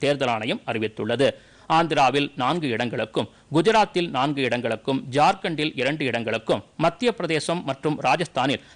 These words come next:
தலா மூன்று இடங்களுக்கும், மணிப்பூர் மற்றும் மேகாலயாவில் தலா ஒரு இடங்களுக்கும் ஜூன் பத்தொன்பதாம் தேதி தேர்தல் நடைபெற உள்ளது. ஜூன் பத்தொன்பதாம் தேதி மாலையே வாக்குகள் எண்ணப்பட்டு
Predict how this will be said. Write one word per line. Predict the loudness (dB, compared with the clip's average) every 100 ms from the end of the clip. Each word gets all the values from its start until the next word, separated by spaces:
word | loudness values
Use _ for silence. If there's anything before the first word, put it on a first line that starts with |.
| 2
தலா | 4 6 4 0
மூன்று | -2 -2 -2
இடங்களுக்கும், | -2 -2 -2 -2 -4 -2
மணிப்பூர் | -2 -2 2 2 2
மற்றும் | 0 -2 -2
மேகாலயாவில் | 0 2 2 2 0 -2 -2 2
தலா | 6 4 2
ஒரு | -2 -2
இடங்களுக்கும் | -2 -2 -4 0 -2 -2 -16 -14 -4 2
ஜூன் | 2 2
பத்தொன்பதாம் | -2 -2 0 2 0 0
தேதி | -2 -2 -2 -2
தேர்தல் | -2 0 -2
நடைபெற | -2 -2 -4 -4
உள்ளது. | -2 0 0 -4 -10 2
ஜூன் | 4 4 -2
பத்தொன்பதாம் | -2 0 2 0 0
தேதி | -2 -2 0
மாலையே | 2 2 0 -2 0
வாக்குகள் | 0 2 -2 -2 -2
எண்ணப்பட்டு | -2 -2 -4 -2